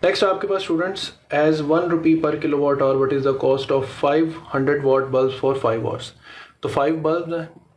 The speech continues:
हर एक की पावर हंड्रेड वाट है और आपके पास फ़ाइव आवर्स तक वो चलते हैं तो आपके पास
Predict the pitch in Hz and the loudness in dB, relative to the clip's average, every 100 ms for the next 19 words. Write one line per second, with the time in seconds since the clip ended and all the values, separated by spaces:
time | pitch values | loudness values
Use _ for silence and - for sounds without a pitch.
0 | - - 147 156 156 156 143 147 139 135 | -14 -6 -2 0 0 0 2 2 0 0
1 | 147 147 143 143 139 - - - - - | 0 2 0 0 -4 -6 -18 -20 -20 -12
2 | - 131 131 120 151 131 127 127 - - | -2 0 0 -2 -2 0 0 -2 -8 -10
3 | - 139 151 147 135 139 139 147 147 143 | -2 0 0 0 0 0 0 -4 0 0
4 | - 127 123 147 139 - - _ _ - | 0 0 0 0 -2 -6 -16 _ _ -10
5 | - 135 131 135 147 | -2 -2 -2 -2 -2